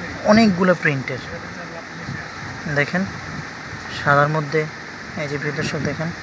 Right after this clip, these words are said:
তারপর এই যে সাদার মধ্যে এই প্রিন্টগুলো আপনারা পাবেন। এই যে, আহ, প্রত্যেকটা মালের এই ঘেটা লাগে। এই যে প্রিয় দর্শক দেখেন, এগুলো হচ্ছে মাত্র তেত্রিশ টাকা। এই যে প্রিয় দর্শক, এগুলো হচ্ছে মাত্র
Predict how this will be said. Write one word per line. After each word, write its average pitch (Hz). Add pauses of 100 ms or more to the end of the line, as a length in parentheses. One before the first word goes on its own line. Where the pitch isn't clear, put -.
(1040)
তারপর 143
এই 147
যে 151 (100)
সাদার 147
মধ্যে 156
এই 147
প্রিন্টগুলো 147
আপনারা 147
পাবেন। 143
এই 139
যে, 151 (1900)
আহ, 143 (2500)
প্রত্যেকটা -
মালের 170
এই 147
ঘেটা 139
লাগে। 139
এই -
যে -
প্রিয় 156
দর্শক 147
দেখেন, 180 (880)
এগুলো 151
হচ্ছে - (100)
মাত্র 165 (1120)
তেত্রিশ -
টাকা। 135
এই 127
যে 139
প্রিয় 156
দর্শক, 160
এগুলো 143
হচ্ছে 151
মাত্র 151